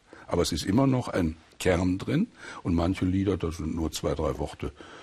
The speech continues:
abgeändert, wie es übrigens Gustav Mahler auch noch gemacht hat bei seinen Wunderhorn-Vertonungen. Der hat das Wunderhorn sehr bewundert und hat auch fälschlich geglaubt,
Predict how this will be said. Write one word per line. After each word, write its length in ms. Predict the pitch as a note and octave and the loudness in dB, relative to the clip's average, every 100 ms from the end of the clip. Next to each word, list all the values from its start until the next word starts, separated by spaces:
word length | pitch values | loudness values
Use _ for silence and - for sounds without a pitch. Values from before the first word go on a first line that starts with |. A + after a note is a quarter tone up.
| - - | -20 -6
abgeändert, 540 | - - - F#2+ G2 F2 | -6 -4 0 2 4 4
wie 80 | |
es 80 | F2+ | 2
übrigens 300 | D#2+ F2 D#2+ | 2 0 0
Gustav 340 | - - - - | 0 0 -2 -2
Mahler 260 | C#2+ C#3 | -4 -2
auch 120 | - | 0
noch 160 | G3 A#3 | 0 0
gemacht 340 | - B2 - | 0 -2 -2
hat 140 | - - | -6 -4
bei 100 | C#2+ | -4
seinen 260 | C2+ B1+ B1+ | -2 -4 -6
Wunderhorn-Vertonungen. 880 | C2 B1+ C2+ - - - C2+ - - - - - | -6 -6 -8 -10 -12 -8 -6 -8 -12 -14 -14 -2
Der 180 | C#2+ - | 0 2
hat 280 | E2+ - - | 0 -4 -4
das 180 | - - | -4 0
Wunderhorn 360 | E2+ D2 C2+ | 2 2 0
sehr 180 | C2 F2 | 2 2
bewundert 640 | F2 D2+ D2+ D2 G2+ D3+ | 2 0 0 2 2 0
und 160 | - D2 | -4 -4
hat 160 | E2 - | -6 -6
auch 220 | B1+ - | -8 -6
fälschlich 520 | - D2+ C#2+ C#2 C#2+ | 0 0 0 -6 -8
geglaubt, 540 | - C#2 A#1+ A1 - | -8 -4 -2 -2 -4